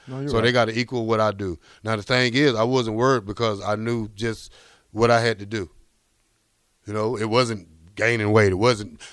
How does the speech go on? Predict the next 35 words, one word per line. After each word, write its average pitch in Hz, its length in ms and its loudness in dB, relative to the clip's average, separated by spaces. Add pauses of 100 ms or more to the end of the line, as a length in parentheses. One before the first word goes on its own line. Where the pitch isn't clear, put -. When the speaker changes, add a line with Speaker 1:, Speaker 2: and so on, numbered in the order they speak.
(160)
Speaker 2:
you 107 80 -12
know, 107 320 -4
making 113 340 2
tackles. 101 460 4
Speaker 1:
What 147 160 4
Speaker 2:
It, 120 60 -4
Speaker 1:
was 135 240 2
Speaker 2:
it, 113 40 -4
Speaker 1:
it? 120 140 -4
Speaker 2:
it, 117 60 -6
it 120 40 0
was 110 160 -4
just 110 180 -6
finessing 113 440 0
my 107 200 -2
game. 101 320 -4 (760)
Speaker 1:
No, 208 240 -4
it - 20 0
was 110 160 -4 (160)
getting 156 220 0
on 147 120 0
the, 107 60 -8 (160)
it's 117 100 -10
staying 165 280 2
on 143 80 -2
the 107 60 -8
football 101 380 -6
field. 80 260 -16
Speaker 2:
Yeah, 330 200 4
I 127 80 8
mean, 185 300 2
it 196 120 4
was, 175 180 -4
it 156 120 2
was, 156 300 -2